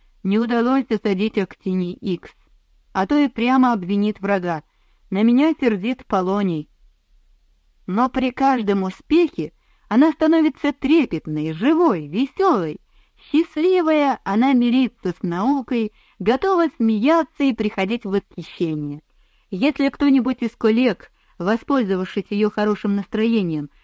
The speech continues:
попросит показать какой-нибудь опыт, она с готовностью подведёт его к счётчику частиц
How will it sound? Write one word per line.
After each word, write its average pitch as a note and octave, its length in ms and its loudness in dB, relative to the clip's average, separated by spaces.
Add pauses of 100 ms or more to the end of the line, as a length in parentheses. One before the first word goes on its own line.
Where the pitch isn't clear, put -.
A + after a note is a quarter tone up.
попросит B3 480 -4
показать A#3+ 460 -4
какой-нибудь G#3+ 680 -2
опыт, D4 400 -4 (460)
она B3+ 300 2
с A3+ 40 -6
готовностью C#4+ 920 0
подведёт A#3 560 -2
его A#3 220 0
к - 80 -20
счётчику A#3+ 600 -4
частиц - 580 -2